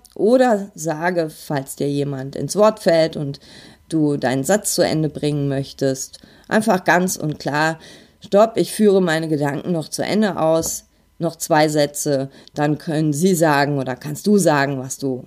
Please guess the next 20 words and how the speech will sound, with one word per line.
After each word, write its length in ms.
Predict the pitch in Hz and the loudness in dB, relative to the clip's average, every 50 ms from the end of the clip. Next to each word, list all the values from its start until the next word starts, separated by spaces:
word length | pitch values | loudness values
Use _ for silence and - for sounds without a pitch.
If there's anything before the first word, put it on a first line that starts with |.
| _ _ _ _ _ | _ _ _ _ _
sagen 380 | - - 135 98 90 82 92 120 | -6 -4 -4 -4 -4 -6 -8 -8
möchtest." 560 | 120 - - - - - - - - _ _ _ _ _ _ _ _ _ _ _ _ _ _ - - - - - - | -8 -10 -12 -16 -18 -16 -16 -16 -18 _ _ _ _ _ _ _ _ _ _ _ _ _ _ -20 -20 -20 -20 -6 -2
Das 160 | - 247 247 | -2 0 2
passiert 440 | - 269 - - 220 226 226 226 - | 0 0 0 2 2 2 2 2 0
gerade 640 | - 143 143 156 165 208 226 208 190 180 175 175 170 | -4 -4 -2 2 2 4 6 6 6 6 6 6 4
in 300 | - - 165 160 151 151 | 2 0 -2 -2 -2 -2
hitzigen, 960 | 147 143 160 208 220 - - 220 214 185 180 185 175 170 170 170 165 160 156 - _ - _ _ _ _ - | 0 0 0 0 0 0 -2 -2 -2 0 0 0 0 0 -2 -4 -4 -6 -10 -14 _ -20 _ _ _ _ -10
ähm, 580 | 156 160 151 147 151 151 147 143 143 139 135 135 | -8 -6 -4 -2 -2 -2 -2 -4 -4 -6 -4 -2
Diskussionen 720 | 190 185 - - 214 190 151 165 214 226 254 262 247 208 | -2 -2 0 0 -2 0 2 2 2 4 4 2 2 0
oft 580 | - - 170 190 190 185 - - - - - - _ - - - _ _ _ _ _ _ _ _ _ | -2 0 0 0 0 0 -4 -12 -18 -18 -20 -20 _ -20 -20 -20 _ _ _ _ _ _ _ _ _
oder 280 | 202 190 185 196 190 180 | 0 2 2 4 4 4
so 160 | 160 180 180 | 4 4 2
im 140 | 170 170 - | 2 2 2
Umgang 440 | - 202 208 202 202 156 - - | 0 2 2 2 2 0 0 -2
mit 240 | 180 165 160 - - | -2 -4 -4 -4 -8
Zwischenrufen. 1300 | - - - _ - - 185 233 233 - 220 190 170 185 185 185 180 - - - 170 160 160 151 156 147 143 - _ _ _ _ _ _ _ _ _ _ _ - | -10 -10 -10 _ -6 -4 -2 -2 -2 -2 -2 -2 0 0 0 0 0 -2 -4 -8 -6 -6 -6 -6 -8 -10 -12 -16 _ _ _ _ _ _ _ _ _ _ _ 2
Doch, 400 | 180 175 175 180 160 - - 165 | 4 4 4 4 2 -4 -6 -4
ähm, 400 | 156 147 151 156 156 156 151 143 - | -2 -2 0 -2 -2 -2 -4 -6 -6
es 140 | - 185 185 | -6 -2 0
ist 300 | 208 185 - - - - | 0 0 0 -2 -6 -8